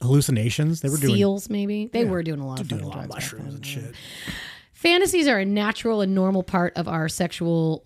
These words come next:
Speaker 2: uh, lifestyles, our sexual desires. Ninety-eight percent of people have sexual fantasies. Um, eighty-one percent of people seek out porn that emulate their fantasies. If you wanna spice up your sex life, bring it up to your partner. Uh, then you don't have to watch porn. You can actually act out these fantasies in real life and see if there's something that you want to bring into your sexual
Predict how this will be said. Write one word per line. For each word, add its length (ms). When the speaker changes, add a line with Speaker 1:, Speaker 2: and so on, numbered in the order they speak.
Speaker 2:
uh, 260
lifestyles, 500
our 80
sexual 320
desires. 360
Ninety-eight 460
percent 300
of 60
people 260
have 240
sexual 340
fantasies. 640
Um, 320
eighty-one 480
percent 300
of 100
people 260
seek 280
out 220
porn 420
that 240
emulate 460
their 140
fantasies. 600
If 160
you 140
wanna 140
spice 320
up 100
your 80
sex 300
life, 240
bring 140
it 80
up 100
to 100
your 80
partner. 460
Uh, 220
then 160
you 80
don't 80
have 100
to 80
watch 220
porn. 260
You 80
can 120
actually 380
act 280
out 180
these 180
fantasies 560
in 200
real 200
life 380
and 160
see 300
if 100
there's 220
something 260
that 140
you 100
want 260
to 100
bring 360
into 380
your 180
sexual 560